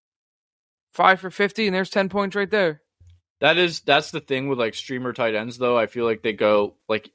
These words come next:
Speaker 2: Evan Ingram's a perfect example of this. They go, like, two or three weeks where it's like, "Oh, shit, are they, like, breaking out?" And then they go another two weeks after that, don't see any targets. And just drop a
Speaker 1: Yeah.
Speaker 2: fucking bird egg.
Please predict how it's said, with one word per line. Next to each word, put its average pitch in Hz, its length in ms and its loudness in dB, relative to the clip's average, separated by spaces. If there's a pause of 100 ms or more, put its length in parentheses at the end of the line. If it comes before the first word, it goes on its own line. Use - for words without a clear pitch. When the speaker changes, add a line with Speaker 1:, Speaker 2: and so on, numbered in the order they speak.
Speaker 2:
Evan 123 200 2
Ingram's 113 340 -4
a 95 60 -12
perfect 110 400 -4
example 107 420 -2
of 95 80 -4
this. 98 180 -2
They 113 100 0
go, 110 140 2
like, 101 200 2
two 135 120 0
or 117 80 2
three 110 240 -4
weeks 107 380 -2
where 104 140 2
it's 98 140 -4
like, 98 220 0
"Oh, 117 160 4
shit, 127 280 0
are 104 100 0
they, 107 120 0
like, 104 200 -2
breaking 110 300 -2
out?" 110 320 4
And 110 120 -4
then 104 280 -4 (340)
they 123 80 2
go 117 140 2
another 110 200 0
two 120 200 -6
weeks 113 200 -6
after 104 200 0
that, 95 260 2
don't 101 220 0
see 107 120 -2
any 101 160 -2
targets. 92 480 -2 (200)
And 107 120 -10
just 98 160 -8
drop 98 220 4
a - 160 0
Speaker 1:
Yeah. - 80 -
Speaker 2:
fucking 90 260 -6 (880)
bird 104 220 4
egg. 90 260 2